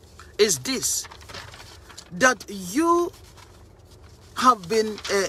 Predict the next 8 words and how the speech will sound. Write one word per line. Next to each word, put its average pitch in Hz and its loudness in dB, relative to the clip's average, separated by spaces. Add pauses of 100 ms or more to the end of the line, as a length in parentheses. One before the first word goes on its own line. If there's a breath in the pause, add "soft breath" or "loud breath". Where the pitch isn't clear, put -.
uh, 180 -2
uh, 156 -2
forgiven. 220 2 (1120)
Your 262 4
sins 311 0
have 190 -4
been 175 0
forgiven. 156 -8